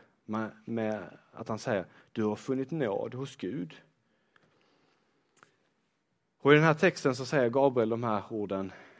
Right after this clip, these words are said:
eller Gud då via Gabriel, till Maria. Det är specifikt till henne, men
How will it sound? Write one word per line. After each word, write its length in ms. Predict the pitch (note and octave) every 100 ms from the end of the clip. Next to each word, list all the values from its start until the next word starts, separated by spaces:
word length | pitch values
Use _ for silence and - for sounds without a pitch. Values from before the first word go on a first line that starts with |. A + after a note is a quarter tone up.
| -
eller 140 | G2+
Gud 260 | F#2+ G#2+ A2
då 100 | G#2
via 280 | G2 G#2 F#2+
Gabriel, 500 | G2+ F#2+ F2 E2+ F2+ - _ _ _ _
till 420 | - G#2 G2 F#2+ - _
Maria. 480 | G#2+ G#2+ A2 G2 - _ _ _ _ _ _ _ -
Det 60 | -
är 40 |
specifikt 580 | A2 - G#2+ G#2+ A#2+ G#2+
till 80 | G#2+
henne, 160 | G2 F#2
men 220 | G2+